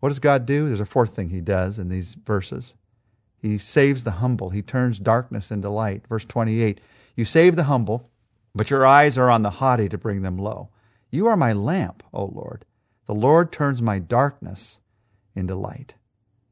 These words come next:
Another definition of worship. Worship is living in the light of humility.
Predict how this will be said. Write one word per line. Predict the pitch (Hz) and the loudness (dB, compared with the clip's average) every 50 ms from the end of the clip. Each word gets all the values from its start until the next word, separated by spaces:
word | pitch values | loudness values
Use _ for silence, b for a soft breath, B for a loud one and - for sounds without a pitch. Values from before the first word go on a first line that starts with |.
| _ _ _ _ _ _ _ _ - | _ _ _ _ _ _ _ _ -2
Another | 113 127 127 127 | 0 0 0 0
definition | 101 90 113 107 - - 104 95 92 90 - 98 92 | 0 0 0 0 0 -2 -2 -2 -4 -4 -6 -8 -8
of | 87 87 | -6 -6
worship. | 92 92 90 - - - - _ - | -6 -6 -6 -8 -10 -16 -14 _ 0
Worship | 127 160 185 170 - - 101 - _ _ _ _ _ _ _ _ _ - | 2 2 2 2 0 -4 -6 -6 _ _ _ _ _ _ _ _ _ -10
is | 104 98 101 | -8 -4 -2
living | 107 123 139 170 175 165 | 0 0 0 0 0 0
in | 151 151 151 | 0 0 -2
the | 156 | -2
light | 143 117 98 92 85 87 104 - - - _ _ _ _ - | -2 -2 -4 -4 -4 -6 -6 -8 -12 -20 _ _ _ _ -16
of | 101 90 | -16 -10
humility. | - 120 117 104 101 98 87 - 101 - 127 | -6 -4 -2 -2 -2 -4 -6 -10 -14 -16 -18